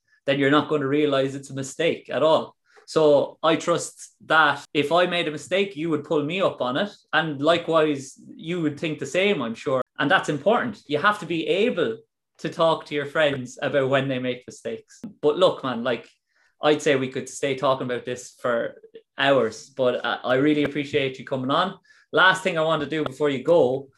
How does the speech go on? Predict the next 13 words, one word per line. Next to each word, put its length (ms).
is 240
fire 280
through 200
some 420
quick 220
fire 260
questions. 640
First 320
one 320
is, 460
what's 200
your 120
proudest 480